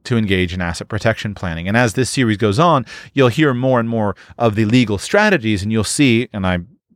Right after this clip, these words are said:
trust, be entirely persuaded that it's absolutely legal for you to engage in asset protection planning.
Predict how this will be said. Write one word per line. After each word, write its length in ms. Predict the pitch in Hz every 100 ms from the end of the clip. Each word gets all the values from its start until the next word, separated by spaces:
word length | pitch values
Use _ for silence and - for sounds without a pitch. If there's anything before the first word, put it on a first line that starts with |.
| _
trust, 320 | - 117 101 -
be 260 | 107 98
entirely 500 | 104 107 135 151 117
persuaded 520 | 101 107 - 95 87 92
that 140 | 101
it's 180 | 98 104
absolutely 560 | 117 117 107 113 110
legal 460 | 92 117 127 87 85 - - -
for 180 | 131
you 160 | 117 113
to 140 | -
engage 380 | 107 98 90 87
in 80 | 92
asset 260 | 87 82 -
protection 420 | - 90 - 92
planning. 380 | - 78 -